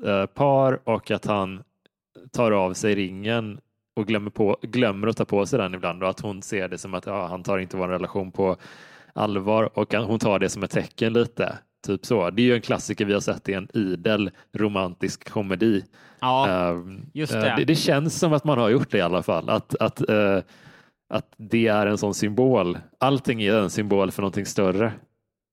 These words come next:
Speaker 2: Just det, och framförallt är, är det en ring en symbol för något större i termer
Speaker 1: Mm.
Speaker 2: av att, eh, Hugh Grant tvivlar på sin kärlek.
Speaker 1: Exakt så. Eh, så, um,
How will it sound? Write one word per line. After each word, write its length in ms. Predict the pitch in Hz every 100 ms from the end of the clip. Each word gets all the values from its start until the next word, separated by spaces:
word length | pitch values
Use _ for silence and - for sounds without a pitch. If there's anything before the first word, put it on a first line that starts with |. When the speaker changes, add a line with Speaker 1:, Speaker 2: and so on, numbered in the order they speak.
| _ _ _ _ _ -
Speaker 2:
Just 200 | 160 147
det, 100 | 143
och 100 | 127
framförallt 540 | - 151 147 160 160 135
är, 300 | 127 127 127
är 200 | - 127
det 240 | 117 113 131 123
en 200 | 127 117
ring 420 | 131 139 135 127
en 280 | 120 117 120
symbol 600 | 127 117 104 95 98 90 _ _ _
för 140 | -
något 200 | 104 -
större 640 | - - 98 92 95 98 101 _ _
i 60 | 113
termer 420 | - - 101 95
Speaker 1:
Mm. 100 | 95
Speaker 2:
av 180 | 92 90
att, 320 | 90 - _
eh, 200 | 101 92 90 123
Hugh 300 | 123 127 110
Grant 500 | 110 107 113 117 - - _ _ -
tvivlar 280 | 127 120 104
på 120 | -
sin 160 | 95 101
kärlek. 560 | 110 101 98 110 - - - -
Speaker 1:
Exakt 580 | - 113 143 120 - -
så. 340 | - 107 85 80 - _ -
Eh, 720 | 127 120 113 110 104 104 107
så, 440 | 113 - 120 110 110
um, 360 | 107 104 104